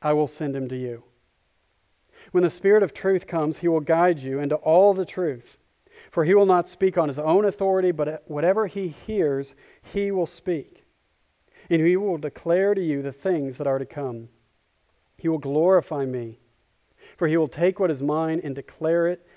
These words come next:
to you. All that the Father has is mine. Therefore I said he will take what is mine and declare it to you." And the Holy Spirit is probably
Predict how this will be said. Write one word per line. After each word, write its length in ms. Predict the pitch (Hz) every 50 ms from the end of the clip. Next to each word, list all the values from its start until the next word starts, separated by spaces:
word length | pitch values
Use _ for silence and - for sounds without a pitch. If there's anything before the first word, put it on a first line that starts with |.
| _ _ _
to 120 | - - 147
you. 380 | 139 135 135 131 123 120 123 -
All 360 | - 147 160 175 190 196 202 190
that 160 | 175 165 -
the 80 | 160 139
Father 400 | - - 156 151 156 151 151 127
has 520 | - - - 160 160 170 175 175 175 160 - -
is 160 | 127 120 -
mine. 480 | 135 143 143 156 160 156 160 160 151 - _ _ - _ _ -
Therefore 480 | 143 151 165 170 - - - 170 160 143
I 60 | 135
said 460 | 127 - - - 165 160 160 156 151 -
he 100 | 160 151
will 200 | 143 135 135 127
take 440 | - - - 160 170 185 185 _ _ _
what 160 | 160 160 160
is 100 | 151 135
mine 420 | 139 131 123 123 123 123 120 117 - _ _ _ _ _ -
and 120 | - -
declare 440 | 135 127 - - - 156 147 131 120
it 120 | 113 113 - _ _ _ _
to 100 | - 143
you." 300 | 135 127 123 117 110 120 _ _ _ _ _ _ _ _ _ _ _ _ _ _ _ _ _ _ _ _ _ _ _ _ _ _ _ _ _ _ _ _ _ _ _ _ _ _ _ _ _ _ _ _ _ _ _ _ _ _ _ _ _ _ _ _ _ _ _ _ _ _ _ _ _ _ _ _ _ _ _ _ _ _ _ _ _ _ _ _ _
And 80 | 160
the 80 | 147 127
Holy 280 | 127 147 160 160 156 135
Spirit 360 | - - 151 151 147 139 131
is 80 | 123
probably 640 | - - 156 147 147 143 147 135 147 143 139 120